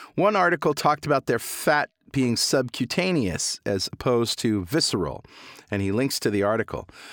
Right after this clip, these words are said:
But I feel there's more to it than that. Another article mentions that their weight gain is due to habits,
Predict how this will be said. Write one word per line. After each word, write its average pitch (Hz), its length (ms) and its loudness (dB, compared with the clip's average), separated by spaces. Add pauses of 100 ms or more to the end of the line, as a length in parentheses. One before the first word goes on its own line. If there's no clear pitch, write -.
(240)
But 139 100 4
I 151 120 4
feel 214 340 0
there's 190 240 2
more 208 260 4
to 214 220 2
it 175 120 2
than 120 160 2
that. 87 220 0 (340)
Another 214 440 4
article 131 520 2
mentions 147 680 0
that 135 180 2
their 127 180 2
weight 120 420 2
gain 117 240 2
is 110 140 0
due 160 260 -2
to 143 100 -2
habits, - 680 -2